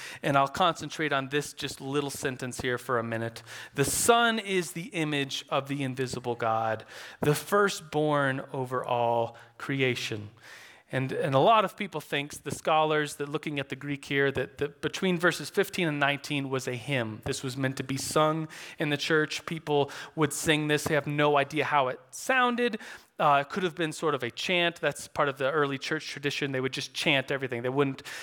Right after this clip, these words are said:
say anything. They would sing it in church. Uh, "The Son is the image of the invisible God, the firstborn of all creation." And they would read scripture like that. And it's beautiful to listen to. I would carry on, but then I would embarrass myself for the, anyways.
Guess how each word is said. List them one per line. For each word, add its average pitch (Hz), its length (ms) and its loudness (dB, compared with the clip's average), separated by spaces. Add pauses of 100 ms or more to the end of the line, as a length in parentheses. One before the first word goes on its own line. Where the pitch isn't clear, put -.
say 240 300 4
anything. 202 400 0
They 170 80 2
would 160 160 -2
sing 160 400 -2
it 131 100 -2
in 127 120 -8
church. - 560 -4 (360)
Uh, 123 220 6
"The 110 120 -4
Son 139 420 2
is 165 220 -4
the 165 220 0
image 160 300 -4
of 160 80 -2
the 165 100 -4
invisible 160 440 -4
God, 160 480 0
the 113 80 0
firstborn 156 720 0
of 160 120 -2
all 160 140 2
creation." 160 580 0
And 135 120 0
they 127 80 4
would 131 180 2
read 160 400 2
scripture - 460 0
like 135 220 0
that. 135 280 2 (300)
And 254 120 4
it's 262 140 0
beautiful 226 440 0
to 139 120 -2
listen 127 300 0
to. 117 180 0 (240)
I 160 140 6
would 160 180 0
carry 175 300 2
on, 160 220 2
but 151 180 -6
then 139 140 -4
I 131 60 0
would 131 120 0
embarrass 156 400 0
myself 117 440 -4
for 120 120 -6
the, 117 120 -10 (320)
anyways. - 440 -8